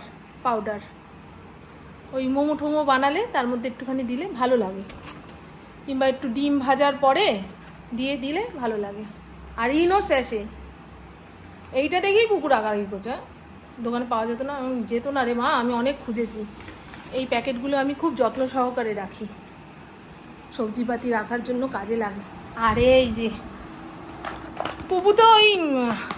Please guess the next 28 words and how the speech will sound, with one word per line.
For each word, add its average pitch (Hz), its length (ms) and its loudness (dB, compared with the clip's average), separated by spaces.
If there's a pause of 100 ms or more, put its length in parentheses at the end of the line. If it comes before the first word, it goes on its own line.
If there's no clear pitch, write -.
(540)
ডিটারজেন্ট 359 500 2
পাউডার 330 400 6
দিয়ে 403 140 6
জামা 370 200 4
কাপড় 392 200 2
কাচে 262 240 0
না, 202 140 -6 (380)
ওনার 294 200 2
আবার 370 180 6
একটু 403 200 2
লিকুইড 339 500 6
লাগে, 202 320 -4 (880)
সেই 262 100 -4
জন্য 320 320 2 (840)
বড় 294 280 8
একখানা 330 360 2
আনালাম, 302 440 2 (540)
এতে 269 180 0
অনেকটা 285 300 2
ডিসকাউন্ট 302 540 2
ছিল, 190 260 -8 (1200)
সেই 262 220 0
কারণে 220 360 -4 (280)
হয়ে 277 180 2
গেল। 330 160 4 (1000)
আর 226 120 -2
আজকে 233 320 -2
ইন্দ্র 302 480 4